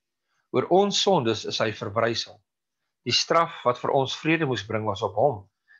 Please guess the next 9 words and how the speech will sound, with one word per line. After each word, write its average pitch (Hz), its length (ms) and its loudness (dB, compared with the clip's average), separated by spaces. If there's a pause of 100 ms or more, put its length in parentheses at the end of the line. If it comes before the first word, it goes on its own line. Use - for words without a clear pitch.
Deur 127 140 2
sy 185 320 2
wonde 123 320 0
het 104 140 -6
daar 107 180 -4
vir - 180 -14
ons 104 300 -10
genesing 120 440 -6
gekom." 98 360 -18